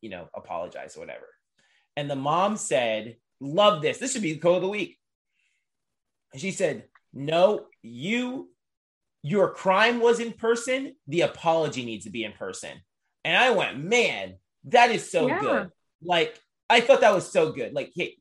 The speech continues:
Speaker 1: you, your offense happened in person. You need to apologize in person. Like, don't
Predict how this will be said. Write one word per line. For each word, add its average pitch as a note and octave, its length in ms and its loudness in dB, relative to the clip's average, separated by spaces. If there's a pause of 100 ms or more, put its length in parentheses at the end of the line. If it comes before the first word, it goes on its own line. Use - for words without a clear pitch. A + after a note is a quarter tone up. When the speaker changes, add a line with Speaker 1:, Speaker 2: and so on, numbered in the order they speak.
Speaker 1:
you, C#3 220 -8 (640)
your C4 240 4
offense - 480 2
happened F3+ 340 2
in D3+ 160 -6
person. A3 540 -4 (200)
You G#3 220 -2
need F4 160 -2
to B3 100 4
apologize F#3+ 600 4
in A#2 100 -10
person. - 180 -10
Like, D#3 140 -6
don't A#3 240 -2